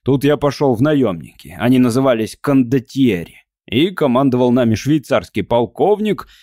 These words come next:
а дрались мы в Италии. Мы думали, там будет хорошая пожива. Но добычу всю у меня стащили, а под конец нам и половины жалования не отдали. Двинулся я тогда назад, во Францию,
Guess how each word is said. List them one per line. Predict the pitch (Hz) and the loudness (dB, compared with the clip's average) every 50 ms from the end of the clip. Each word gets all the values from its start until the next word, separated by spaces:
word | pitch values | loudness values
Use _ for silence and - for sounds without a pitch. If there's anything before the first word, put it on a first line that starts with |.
| _ _ | _ _
а | - - 135 | -4 -2 0
дрались | 160 208 220 202 160 143 160 170 - - | 2 2 2 2 4 2 2 0 0 -2
мы | 131 117 117 139 147 147 | 0 0 2 2 2 2
в | 135 139 | 2 0
Италии. | 127 - - 110 95 87 57 50 - - - - _ _ _ _ - | -2 0 0 0 0 0 0 -4 -8 -20 -20 -20 _ _ _ _ -4
Мы | - 123 143 147 139 | -2 0 0 0 0
думали, | 127 151 156 151 147 139 120 | 0 0 0 2 0 0 0
там | - 135 143 143 | 0 0 0 2
будет | 127 143 139 117 - | 2 0 0 -2 -2
хорошая | - 151 156 151 156 139 - - 147 131 | -2 -2 0 0 0 0 0 -2 -2 -2
пожива. | - - 160 156 139 127 139 131 117 101 - - - - - _ _ _ - | 0 0 -2 -2 -2 0 0 0 0 0 -2 -6 -12 -20 -20 _ _ _ -8
Но | 92 104 127 143 156 165 | -4 -2 0 0 0 0
добычу | 160 135 156 160 147 156 226 233 226 - - 131 | 0 0 0 0 0 0 0 -2 -2 0 -2 -2
всю | 110 92 98 - - - 196 247 | -2 -4 -10 -12 -6 -2 0 2
у | 240 214 185 143 123 | 2 2 2 2 2
меня | 123 139 147 165 214 240 233 | 0 0 0 0 0 0 0
стащили, | - - 240 220 - - - 180 165 123 98 82 85 | 0 0 0 0 0 -2 -2 -2 0 0 -2 -2 -2
а | 90 120 135 | -2 -2 0
под | 127 165 151 - | 0 -2 -2 0
конец | - 190 202 226 233 - - - | 0 0 0 0 0 -2 -2 -2
нам | 165 170 165 | -2 -2 -2
и | - 175 180 | -2 -4 -2
половины | - - 196 196 214 214 220 226 220 220 | 0 2 2 4 4 2 0 0 -2 -2
жалования | 196 160 143 120 98 92 95 101 101 104 107 | 0 0 0 0 0 0 -2 -4 -2 -2 0
не | 113 113 113 | 0 0 0
отдали. | 113 107 101 90 95 80 - - _ - - _ _ _ | 0 -2 -4 -6 -8 -8 -8 -12 _ -20 -20 _ _ _
Двинулся | - - - 113 135 208 247 254 254 202 - - 156 | -16 -8 -4 -2 -2 0 0 -2 -4 -4 -2 -2 0
я | 139 143 151 | 2 2 0
тогда | - 196 151 127 120 127 135 | 0 -2 -2 0 0 2 2
назад, | 143 160 165 156 113 104 110 110 110 110 - - | 2 2 0 0 0 0 2 2 2 2 0 -2
во | 101 110 143 | -4 -2 -2
Францию, | 131 - 123 110 117 113 104 98 92 - - - 92 87 - | -2 -2 -2 0 0 0 0 0 -2 -6 -6 -6 -6 -6 -6